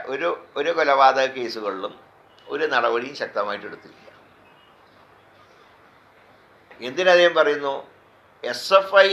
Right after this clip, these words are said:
കാരനായിട്ടുള്ള അഭിമന്യു മരണപ്പെട്ടതിനെ കുറിച്ച് പോലും ഒരു ശക്തമായിട്ടുള്ള നടപടി ഉണ്ടായിട്ടില്ല. അപ്പൊ അതുകൊണ്ട്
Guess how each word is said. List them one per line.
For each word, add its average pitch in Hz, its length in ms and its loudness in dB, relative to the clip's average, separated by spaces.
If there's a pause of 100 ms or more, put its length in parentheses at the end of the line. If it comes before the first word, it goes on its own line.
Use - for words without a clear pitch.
കാരനായിട്ടുള്ള 160 600 2
അഭിമന്യു 170 520 -6
മരണപ്പെട്ടതിനെ 127 840 -6
കുറിച്ച് 107 340 -16
പോലും 95 280 -16 (2000)
ഒരു 117 220 -6
ശക്തമായിട്ടുള്ള 113 640 0
നടപടി 98 360 -6
ഉണ്ടായിട്ടില്ല. 71 360 -16 (4000)
അപ്പൊ 156 140 4
അതുകൊണ്ട് 202 280 2